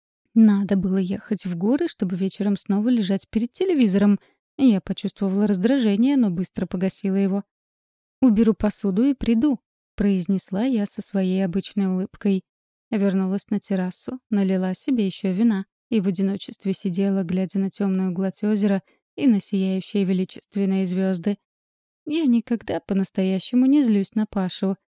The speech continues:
С ним я мягкая, деликатная, всепрощающая. Я радуюсь всему хорошему и терпимо отношусь к его промахам. Так же я веду себя с Ваней. С Матвеем же всё совершенно по-другому.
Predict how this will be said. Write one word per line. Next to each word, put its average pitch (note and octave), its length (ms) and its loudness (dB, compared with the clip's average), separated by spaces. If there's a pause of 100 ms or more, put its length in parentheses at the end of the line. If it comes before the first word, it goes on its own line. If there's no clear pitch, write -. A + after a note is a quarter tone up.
С - 120 -20
ним C#4 140 4
я F#3+ 140 2
мягкая, A#3 600 0
деликатная, G3+ 840 -2
всепрощающая. F#3+ 1080 -4 (360)
Я G3 180 0
радуюсь F#3 380 -4
всему G3 280 -2
хорошему F#3+ 600 -4
и E3+ 40 -6
терпимо F#3+ 460 -2
отношусь G#3 440 -4
к - 80 -12
его G3+ 200 0
промахам. G3 600 -2 (440)
Так G#3 280 0
же F#3+ 220 -4
я G3+ 200 0
веду F#3 240 -2
себя G#3 360 -4
с - 120 -14
Ваней. F#3+ 560 0 (720)
С - 160 -2
Матвеем G#3 840 2
же F#3+ 380 -2
всё - 220 -4
совершенно F#3+ 720 0
по-другому. F#3+ 580 0